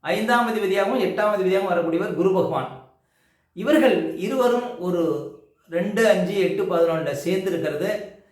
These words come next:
இல்லைன்னா ஒருவரை ஒருவர் பார்த்து கொள்வது, இதுவும் பாருங்க முக்கியமான ஒரு கிரகமைப்புங்க. பணம் வருவதற்கான ஒரு பெரிய ஒரு யோகமான நிலை அப்படின்னு சொன்னா இந்த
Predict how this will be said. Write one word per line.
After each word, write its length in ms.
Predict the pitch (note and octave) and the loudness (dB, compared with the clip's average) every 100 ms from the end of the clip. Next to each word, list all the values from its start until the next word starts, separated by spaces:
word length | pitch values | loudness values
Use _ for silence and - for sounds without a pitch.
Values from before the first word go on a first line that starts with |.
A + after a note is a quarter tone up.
| _ - | _ -6
இல்லைன்னா 320 | E3+ F#3 A3 G3 D#3+ E3+ | -4 0 0 0 0 2
ஒருவரை 360 | A3 A#3+ A3+ F#3+ E3+ | 4 4 4 4 4
ஒருவர் 280 | E3 E3+ E3 D#3+ | 2 2 0 -2
பார்த்து 260 | F3+ F3+ F3 | -2 -4 -4
கொள்வது, 380 | C3+ C3 B2+ B2+ - - - D3+ | -4 -4 -6 -8 -14 -20 -16 -8
இதுவும் 240 | G#3+ A3+ | -2 0
பாருங்க 260 | F3+ - G#3 F3+ | 2 0 -4 -4
முக்கியமான 440 | D3+ F#3 F#3 F#3 F#3+ D3+ - - - _ _ _ | -2 0 2 0 0 -2 -6 -12 -20 _ _ _
ஒரு 120 | C#3 C#3 | -10 -8
கிரகமைப்புங்க. 600 | D3 D#3+ F3 D#3+ D#3+ D#3 G3 - | -2 0 0 -2 -4 -4 -4 -4
பணம் 260 | D3+ F#3 F3 | -2 0 0
வருவதற்கான 500 | D#3+ D#3 D3 C#3+ E3+ E3 - - _ - | 0 -2 -2 -2 -2 -6 -10 -20 _ -12
ஒரு 120 | C3 B2+ | -8 -6
பெரிய 240 | D3+ F3+ G#3 - | -2 0 2 2
ஒரு 160 | C3+ C3 B2+ B2+ - - _ _ | 2 0 -4 -6 -14 -20 _ _
யோகமான 420 | D3+ E3+ F#3+ F#3+ G#3+ F3 | 0 2 2 2 2 2
நிலை 180 | E3 F#3 | 2 4
அப்படின்னு 280 | D#3+ E3 D#3+ D#3 | 2 0 -2 -4
சொன்னா 200 | D3 G3 - - _ _ | -4 -6 -8 -16 _ _
இந்த 120 | C3+ | -10